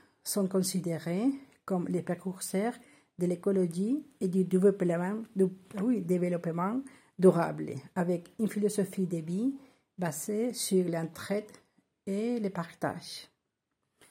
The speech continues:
Par rapport aux personnages principaux, Dejambo est le créateur de la communauté et Amrita Devi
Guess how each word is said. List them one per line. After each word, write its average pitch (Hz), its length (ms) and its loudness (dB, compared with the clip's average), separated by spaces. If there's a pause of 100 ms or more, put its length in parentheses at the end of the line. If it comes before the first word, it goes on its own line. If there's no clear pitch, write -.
(1080)
Par 185 140 6
rapport 214 540 6 (400)
aux 247 80 0
personnages 185 680 0 (360)
principaux, 180 800 2 (960)
Dejambo 202 760 2 (440)
est 233 440 0 (180)
le 190 140 0
créateur 180 560 -4
de 175 80 -4
la 160 200 0
communauté 185 840 -2 (320)
et 180 220 -4 (100)
Amrita 185 600 -2
Devi 165 500 -4